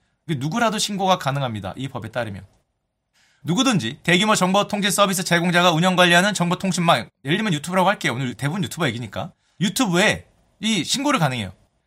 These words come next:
유통되는 불법 정보와 허위 조작 정보를 신고할 수 있다. 누구나 뭐 유튜버나 인스타 이런 사업자에게 누구나 신고가 가능합니다. 이게 또 더 큰 문제가 하나 있어요.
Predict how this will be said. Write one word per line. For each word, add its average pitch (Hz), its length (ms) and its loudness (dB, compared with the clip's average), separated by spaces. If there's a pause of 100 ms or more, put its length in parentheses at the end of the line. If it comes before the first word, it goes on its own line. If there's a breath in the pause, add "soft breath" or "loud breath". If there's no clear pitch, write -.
(100)
유통되는 220 380 0
불법 190 240 -2
정보와 202 300 4
허위 240 200 4
조작 202 200 2
정보를 185 420 0 (120)
신고할 233 400 2
수 151 100 -2
있다. - 280 -2 (280)
누구나 214 360 2
뭐 175 100 2
유튜버나 190 460 0
인스타 180 340 0
이런 180 160 2
사업자에게 202 500 0
누구나 208 360 0
신고가 208 340 0
가능합니다. 139 520 -2 (420)
이게 247 100 -2
또 - 140 0
더 - 200 4
큰 302 160 0
문제가 208 320 2
하나 175 100 4
있어요. 110 400 -8